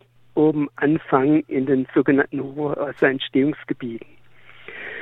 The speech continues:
Und in den Hochwasserentstehungsgebieten,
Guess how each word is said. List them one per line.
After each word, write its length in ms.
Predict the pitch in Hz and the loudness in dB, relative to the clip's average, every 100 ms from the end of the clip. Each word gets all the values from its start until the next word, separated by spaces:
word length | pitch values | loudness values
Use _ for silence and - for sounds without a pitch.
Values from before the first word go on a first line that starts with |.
| - - - - - | -14 -16 -20 -16 6
Und 360 | 160 147 147 | 8 8 4
in 140 | 185 151 | 0 2
den 420 | 147 147 147 139 | 2 2 0 2
Hochwasserentstehungsgebieten, 1600 | 147 - 135 - 139 - - 147 175 - - - 139 - - | 0 0 0 0 -2 -2 0 0 0 -8 -8 -8 -10 -14 -20